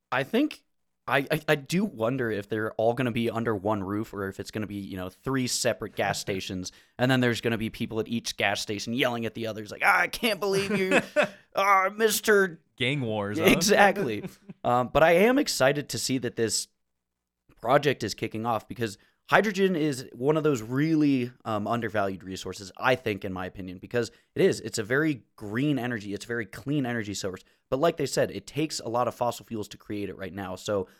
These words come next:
Speaker 1: um, but the thing is, that technology is going to be developed, and we are gonna figure out how to make this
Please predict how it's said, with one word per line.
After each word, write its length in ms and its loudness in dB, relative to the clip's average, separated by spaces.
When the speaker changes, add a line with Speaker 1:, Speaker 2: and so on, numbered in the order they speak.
Speaker 1:
um, 340 -4
but 100 -2
the 80 -4
thing 200 2
is, 240 0
that 220 0
technology 540 -4
is 180 0
going 220 -4
to 80 -20
be 120 -8
developed, 340 -6
and 120 -6
we 100 -2
are 220 4
gonna 160 0
figure 240 -4
out 100 -4
how 160 -4
to 60 -4
make 240 -8
this 320 -4